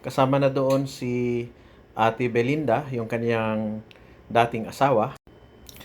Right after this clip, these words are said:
pati na rin ang apat sa kaniyang mga anak na nagtungo sa Maynila mula pa sa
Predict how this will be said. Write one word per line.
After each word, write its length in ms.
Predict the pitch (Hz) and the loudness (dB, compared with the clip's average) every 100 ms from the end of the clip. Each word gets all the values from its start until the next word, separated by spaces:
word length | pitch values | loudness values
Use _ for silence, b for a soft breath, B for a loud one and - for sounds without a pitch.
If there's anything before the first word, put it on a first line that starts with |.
| B B B | B B B
pati 240 | - 123 131 | -4 2 4
na 160 | 131 | 4
rin 240 | 135 143 143 | 4 0 -2
ang 240 | 120 113 | -4 -2
apat 400 | 110 113 127 123 | -2 0 -2 -2
sa 80 | - | -6
kaniyang 320 | 120 117 117 | -6 -2 -2
mga 320 | 117 120 113 | -2 -2 0
anak 320 | 135 117 117 - - B B B | 2 2 0 -14 -20 B B B
na 240 | - 135 127 | -6 -2 -2
nagtungo 560 | 123 147 165 170 - - _ _ - - - | -2 -2 2 2 0 -14 _ _ -20 -20 -18
sa 160 | - 110 | -10 -6
Maynila 640 | 110 127 151 143 131 - | -2 0 2 4 2 0
mula 240 | 127 131 | -2 -2
pa 240 | 120 123 123 | -2 -2 -2
sa 480 | - 113 110 107 | -2 0 2 -2